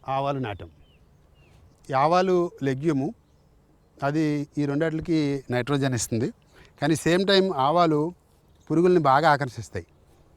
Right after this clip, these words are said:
సకింగ్ పెస్ట్, మనం ఏదైతే రసం పీల్చే పురుగులు ఉంటాయో ముందు ఆవాల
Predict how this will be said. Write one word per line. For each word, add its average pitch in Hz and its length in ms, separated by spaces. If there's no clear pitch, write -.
సకింగ్ 165 320
పెస్ట్, 170 260
మనం 139 220
ఏదైతే 151 320
రసం 180 280
పీల్చే 180 320
పురుగులు 151 280
ఉంటాయో 139 280
ముందు 175 180
ఆవాల 160 180